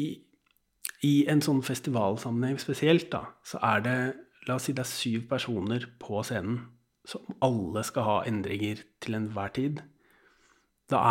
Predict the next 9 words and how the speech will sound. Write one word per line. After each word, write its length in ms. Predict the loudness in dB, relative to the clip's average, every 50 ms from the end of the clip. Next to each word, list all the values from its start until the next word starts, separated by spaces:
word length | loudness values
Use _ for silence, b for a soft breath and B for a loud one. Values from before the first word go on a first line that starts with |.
| 6
er 100 | 6 4
det, 160 | 2 2 2 0 0 -2 -6 -12 -20 _ _ _ _ _ _ _ _ _ _ _ _ -12 -8
eh, 160 | -8 -8 -8 -10
ekstremt 560 | -10 -6 -6 -4 -2 0 2 2 2 2 4 4
vanskelig 640 | 4 4 4 2 -2 -6 -8 -6 -4 -2 0 0 0 -2 -4 -4 -4
å 140 | -2 0 0 2 2 2 0 0 -4 -8 b b b b b b b b b b _ -6 -4
i-, 160 | -4 -4 -4 -4 -2 0
jobbe 280 | 0 0 0 -2 -4 -6
med, 200 | -6 -6 -8 -12